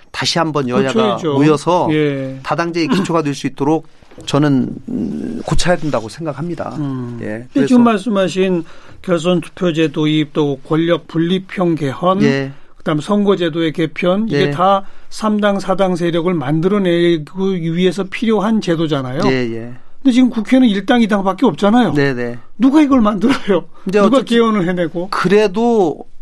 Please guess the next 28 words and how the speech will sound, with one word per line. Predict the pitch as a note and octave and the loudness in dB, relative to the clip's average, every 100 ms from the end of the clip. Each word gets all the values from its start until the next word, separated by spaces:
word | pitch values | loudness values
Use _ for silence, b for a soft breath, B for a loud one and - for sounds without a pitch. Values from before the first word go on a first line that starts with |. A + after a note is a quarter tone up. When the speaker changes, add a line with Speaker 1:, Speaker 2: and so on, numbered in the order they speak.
| - | -6
Speaker 1:
저는 | - G3 G3 F3+ D#3 D#3 | 0 2 2 0 -2 -2
뭐 | D3+ | 0
민주당이 | D#3+ F#3+ G#3 D#3+ C#3+ D3+ A#2+ C#3+ | 2 0 0 0 2 2 2 0
Speaker 2:
어. | D3+ D3+ D3 C#3+ C3+ B2 - | 0 0 0 -2 -6 -12 -8
Speaker 1:
그런 | - F3 F#3+ | -2 0 0
것에 | E3+ D3+ E3 E3 D#3 C3 B2 - - - | -2 -2 0 0 0 -2 -6 -14 -18 -6
양심을 | C3+ E3 F3+ F#3+ | -2 0 0 0
가지고 | F3+ E3 C#3+ C#3 C3+ | 0 -2 -2 -4 -4
좀 | - D#3 C3 B2 - - | -4 -4 -4 -6 -10 -10
참여를 | - A3+ A3+ D3 | -6 -2 -2 -2
했었고 | E3 - - B2 C3 A#3 | -4 -6 -6 -2 -2 -2
Speaker 2:
음. | D3+ C#3 B2+ A#2+ | -2 -6 -10 -8
Speaker 1:
또 | C3 | -6
그동안 | - D#3+ D#3+ D3 | -4 0 0 0
해왔기 | G#3+ G#3 G3+ | 0 -2 -6
때문에, | - C3 C#3 G3 C3+ - b b b b - | -4 -4 0 0 -2 -6 b b b b -10
어, | D3+ D3 C#3 | -4 -2 -2
저는 | - D#3+ E3 D#3 C3+ B2+ - - | -2 0 0 0 -2 -6 -12 -6
국민적 | F3 G3 A3+ G#3 - - | 2 4 4 2 -2 -4
요구들이 | D#3 D#3+ E3+ D3+ C#3 D3+ C#3+ | -2 -2 -2 -4 -2 0 -2
분출이 | C3+ D#3 - D3+ B2+ | -2 -4 -4 -4 -4
되고 | A#2+ A2+ B2 G#3+ | -4 -2 -2 -2
Speaker 2:
음. | C#3+ C3 B2 A#2 | -4 -6 -8 -6
Speaker 1:
또 | D3+ | -4
시민사회에서 | - B3 A#3+ G3+ F3 D#3 C#3 C#3+ | 0 2 2 2 2 0 0 -2
압박을 | G#2+ - B2+ C3+ | -4 -2 -4 -4
한다면 | D3+ E3+ C#3+ C#3 D3 C3 | -6 -2 -2 0 -2 -2
Speaker 2:
음흠. | C#3+ C3+ | -6 -10